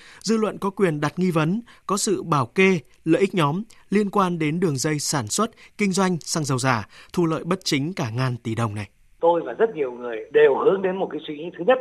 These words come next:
Speaker 2: đó là những hành vi tham nhũng của các cái nhóm và trách nhiệm thuộc về những cơ quan điều tra phát hiện ra những cái đó mà không khởi tố, không đưa ra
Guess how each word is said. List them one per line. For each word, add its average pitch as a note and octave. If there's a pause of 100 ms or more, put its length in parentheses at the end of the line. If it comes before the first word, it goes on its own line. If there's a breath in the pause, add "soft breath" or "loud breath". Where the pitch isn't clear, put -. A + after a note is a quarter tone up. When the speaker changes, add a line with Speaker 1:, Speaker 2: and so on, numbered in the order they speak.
(100)
Speaker 2:
đó F#3
là C3+
những E3
hành A#2+
vi D#3+
tham F#3+
nhũng G#3+
của -
các G#3
cái F#3
nhóm E3+ (280)
và C3 (140)
trách B3
nhiệm G#3+ (120)
thuộc E3
về C#3+
những D3+
cơ G3
quan F#3
điều C#3 (100)
tra F3 (140)
phát G3
hiện E3
ra D3+
những D3
cái D3+
đó D3
mà C#3 (160)
không G3+
khởi B2+
tố, D3+
không F#3+
đưa F#3+
ra E3+